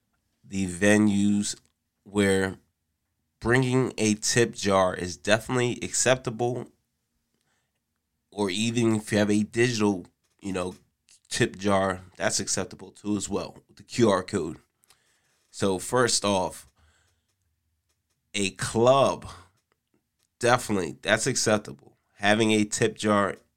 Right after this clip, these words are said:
in the club is accept-, super acceptable. When I start, first started off D Jing, I was doing more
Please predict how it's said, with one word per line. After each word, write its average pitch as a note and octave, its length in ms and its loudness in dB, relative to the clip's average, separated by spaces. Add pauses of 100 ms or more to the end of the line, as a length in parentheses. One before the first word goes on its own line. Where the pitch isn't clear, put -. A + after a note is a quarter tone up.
(140)
in C3+ 160 -4
the G3 100 -4
club A2+ 420 0
is F#2+ 120 -4
accept-, G2 560 -4
super A2+ 520 2 (100)
acceptable. G2 600 -12 (1080)
When G#2 140 -12
I G2+ 120 0
start, - 440 2
first B2+ 300 0
started A2+ 260 4
off G#2+ 160 2
D A2 220 0
Jing, G2+ 420 0 (640)
I F#2 80 -4
was F#2+ 80 -2
doing G2+ 280 0
more F#2+ 580 0